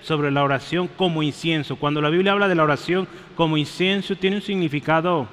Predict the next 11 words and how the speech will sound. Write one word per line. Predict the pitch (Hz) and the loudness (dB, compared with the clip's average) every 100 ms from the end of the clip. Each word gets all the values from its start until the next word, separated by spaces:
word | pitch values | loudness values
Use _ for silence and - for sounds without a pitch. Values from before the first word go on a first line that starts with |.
| - - - - - - | -14 -20 -20 -20 -20 -14
vaya, | 120 143 165 | -2 2 4
muy | 151 160 175 | 2 2 2
especial, | 180 - 139 139 120 98 | 0 0 -2 2 0 0
¿sí? | - 180 | 2 2
Entonces | 175 185 180 196 | 2 -2 0 2
le | |
invito, | 180 185 185 220 | 2 0 2 2
¿le | 185 | 4
parece | 160 180 220 | 2 0 -2
si | - | 0
oramos? | 165 151 208 233 - | 2 4 2 0 -6